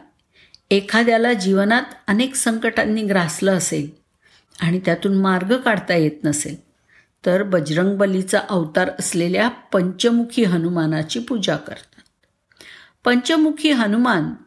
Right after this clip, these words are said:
हे बजरंगबलीचं सर्वात शक्तिशाली रूप असं मानतात. प्रभू श्रीराम वनवासात असताना त्यांची आणि हनुमानांची भेट झाली. रावणाच्या मायावी शक्ती संपवण्यासाठी लंकेत जाण्याअगोदर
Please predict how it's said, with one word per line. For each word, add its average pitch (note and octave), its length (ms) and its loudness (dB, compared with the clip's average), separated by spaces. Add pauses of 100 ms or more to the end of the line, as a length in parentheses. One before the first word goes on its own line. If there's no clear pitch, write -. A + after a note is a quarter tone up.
(400)
हे C4+ 220 0
बजरंगबलीचं A#3+ 960 0
सर्वात A#3 760 -2
शक्तिशाली A3 800 0
रूप G3 320 -2 (300)
असं F#3 260 0
मानतात. D3+ 380 -6 (880)
प्रभू A#3+ 300 2
श्रीराम C4+ 640 2 (440)
वनवासात G3+ 640 0
असताना G3+ 680 -2 (720)
त्यांची G3+ 520 0
आणि A#3+ 280 -2
हनुमानांची G3 840 -2
भेट D#3+ 380 -2
झाली. D#3 280 -6 (880)
रावणाच्या F3+ 800 0 (180)
मायावी F3+ 560 0
शक्ती G#3 420 0
संपवण्यासाठी G3 1080 -2
लंकेत F#3 600 -2
जाण्याअगोदर F3+ 880 0